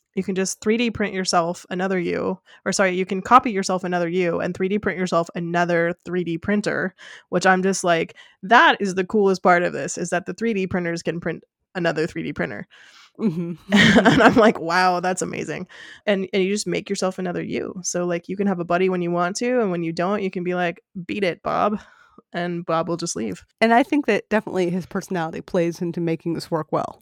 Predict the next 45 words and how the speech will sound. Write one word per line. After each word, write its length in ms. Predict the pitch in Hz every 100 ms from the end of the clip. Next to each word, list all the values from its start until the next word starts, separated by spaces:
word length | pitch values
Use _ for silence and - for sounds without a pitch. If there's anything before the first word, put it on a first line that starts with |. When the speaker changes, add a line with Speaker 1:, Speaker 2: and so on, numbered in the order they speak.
| -
Speaker 1:
Yeah, 240 | 175 147
for 160 | 180 170
Speaker 2:
Right? 160 | 160 -
Speaker 1:
sure. 120 | - _ _
Speaker 2:
He's 160 | 208
someone 240 | - 202 208
who 140 | 196
really 260 | 175 196 175
loves 360 | 156 170 160 - -
digging 300 | 180 175 165
into 220 | 160 165
a 60 |
project 480 | - 175 165 - - -
and 280 | 170 165 - -
really 340 | 180 208 247
focusing 500 | 240 190 196 - 185
all 160 | - 175
of 60 | 170
his 100 | -
time 240 | 175 165
and 80 | 160
attention 420 | - 180 180 185
to 140 | 180 156
it 100 | -
and 120 | 175
being 280 | 160 160 160
alone 480 | 160 165 180 170 160
for 120 | 170
the 60 | 160
duration 420 | 160 160 160 180
of, 200 | 151 - -
you 60 | 170
know, 160 | 151 175
weeks 240 | 180 -
and 80 | 175
weeks 180 | 156 -
and 80 | 175
weeks 220 | 196 -
just 220 | 196 -
to, 120 | - -
so 140 | 196
you 140 | 175 175
can 120 | 143
focus. 540 | 202 190 - - - 185
Speaker 1:
Yeah. 180 | 147